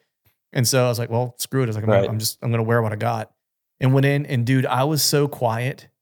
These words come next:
Speaker 1: just, like, exactly what you're saying. Like, I was like, "Man." And so I actually started invest-, investigating, like, uh, a buddy of mine wears, like, these moccasins, and that's legit why he wears them, 'cause
Speaker 2: Yes.
Speaker 1: he does, does a lot of spot and stock, and he's like, "They're super quiet," and he's like, "And I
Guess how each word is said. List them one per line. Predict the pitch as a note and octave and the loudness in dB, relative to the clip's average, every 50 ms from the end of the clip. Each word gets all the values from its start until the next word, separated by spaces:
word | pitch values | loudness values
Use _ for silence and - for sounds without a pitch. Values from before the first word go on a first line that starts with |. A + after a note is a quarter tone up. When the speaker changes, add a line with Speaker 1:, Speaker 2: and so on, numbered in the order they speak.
| _ _ - | _ _ -2
Speaker 1:
just, | B2+ B2+ A#2+ - | 0 2 2 2
like, | D3 C3+ | 2 0
exactly | C3+ A#2+ A2+ B2+ C3+ C#3 - D#3+ | 0 0 0 0 0 0 0 -2
what | D3 | -2
you're | C#3 A#2+ | 0 0
saying. | - D3 D3 | 0 0 0
Like, | C#3 B2+ C3+ | 0 0 0
I | C#3+ D3+ | 0 0
was | D#3+ C#3 | 0 0
like, | C#3 C3+ C3+ | 0 0 0
"Man." | C3 C3 C3 C3 C3 C3 C3+ C3+ _ _ _ _ _ _ - | 0 0 0 0 0 -2 -4 -8 _ _ _ _ _ _ -2
And | - C#3 | 0 2
so | B2 - F3 | 2 4 4
I | D#3 D#3 F3 | 4 2 2
actually | G3 A#3+ - A#3+ E3 | 0 -2 -2 -2 -2
started | - G#3 F3 D#3+ D3 | 0 0 0 0 0
invest-, | C3+ B2+ A#2 C#3+ D#3 D#3 - - | 0 0 2 2 0 0 -2 -6
investigating, | D#3 - D#3+ C3 A#2 A#2 C3 C#3+ C#3 - D3 B2 B2+ B2 A#2 A#2+ A#2+ A#2 | -8 -6 -4 -4 -2 0 -2 -2 -2 -4 -4 -4 -4 -2 -2 -2 -2 -4
like, | A#2 A#2 A2 G#2 - G#2+ | -4 -4 -4 -6 -6 -6
uh, | G#2 G#2 G2+ G2 G2+ - _ _ _ _ _ _ _ _ _ _ _ _ | -6 -6 -6 -8 -10 -14 _ _ _ _ _ _ _ _ _ _ _ _
a | - C3+ | 0 2
buddy | A2+ C3+ C3+ D#3 | 4 4 2 2
of | D#3+ D3 | 0 0
mine | C3+ B2+ B2+ A#2+ A#2 | 0 0 -2 -2 -2
wears, | A#2 A#2+ A#2 A#2 G#2+ | -4 -4 -4 -4 -4
like, | A2+ G#2 G#2 | -6 -6 -6
these | A2 G#2 G2 | -6 -6 -4
moccasins, | G#2+ G#2+ A2 A#2 - B2 G#2 - - - - - - - - _ _ _ _ _ _ _ _ | -2 -2 -2 -2 -2 -4 -6 -8 -10 -14 -18 -18 -18 -18 -20 _ _ _ _ _ _ _ _
and | - A#2 A2 | 2 2 4
that's | B2 C3+ D3+ D3 - | 4 2 2 0 0
legit | C#3+ C#3 C#3 C3+ C3 A#2 A#2 B2+ C#3+ C3+ C#3+ | 0 0 0 0 0 0 0 -2 -2 0 0
why | B2+ B2 B2 A#2+ | 0 0 0 0
he | A#2+ B2 | -2 -4
wears | A#2 A#2+ B2+ B2 A#2 | -2 -2 -2 -2 -2
them, | A#2 | -2
'cause | G2+ A#2+ | 0 2
Speaker 2:
Yes. | G#2+ - | 2 2
Speaker 1:
he | C3+ | 2
does, | B2+ B2 A#2 B2 | 0 -2 -4 -6
does | - B2+ A#2 A#2 | -4 -4 -2 -2
a | C3 | 0
lot | B2 B2 A#2 | 0 0 0
of | G#2+ | 0
spot | - - - C3 A#2+ A2 | -2 0 0 0 0 0
and | A#2 - | -2 -4
stock, | - - C#3 C#3 B2+ G#2+ - | -4 0 0 0 0 -2 -2
and | A2+ | -4
he's | A2 A#2 A2 | -4 -2 -2
like, | A2+ A2+ A2 A#2 | -4 -4 -6 -4
"They're | A2+ A2+ G#2 | -4 -4 -2
super | - - - C3 C3 C3 B2 | -2 0 0 0 0 -2 -4
quiet," | B2 - - A#2+ A2+ A2+ A#2 A2+ A2+ A#2 - _ _ _ _ _ _ _ _ | -4 -2 -2 0 0 0 -2 -4 -6 -8 -10 _ _ _ _ _ _ _ _
and | - C3 A#2 A2+ A2+ A2+ A2+ A2+ A2+ A2 | -2 0 0 0 0 -2 -4 -6 -6 -4
he's | - A2+ G#2+ A2+ | -4 -4 -2 -4
like, | A2 - | -4 -4
"And | B2+ A2+ | -4 -2
I | A2 A2 G#2 A2 | -2 -2 -4 -6